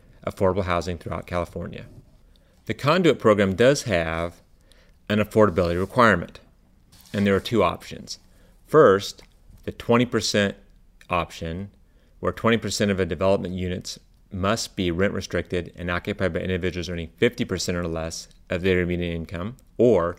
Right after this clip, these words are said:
second, the forty percent option, where forty percent or more of the units must be both rent restricted and occupied by individuals earning sixty percent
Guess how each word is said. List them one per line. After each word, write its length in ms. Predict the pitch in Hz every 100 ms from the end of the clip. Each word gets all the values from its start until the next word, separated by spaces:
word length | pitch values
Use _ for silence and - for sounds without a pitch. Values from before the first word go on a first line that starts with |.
| - _ -
second, 500 | - 139 123 95 -
the 80 | -
forty 240 | 117 127
percent 260 | 110 92 80
option, 440 | 80 - 104 139 - _ - - - -
where 80 | 90
forty 320 | - 127 160
percent 340 | 156 - 117
or 80 | 107
more 320 | 92 85 85
of 200 | - 95
the 80 | 98
units 340 | 87 85 85 98
must 220 | 98 -
be 80 | 92
both 260 | 90 - 90
rent 240 | 98 120
restricted 600 | 120 - 85 - 85 - -
and 120 | 92
occupied 460 | 87 - 98 95 87
by 80 | 90
individuals 520 | 92 98 82 85 -
earning 200 | 92 90
sixty 400 | - 147 147 -
percent 360 | - - 87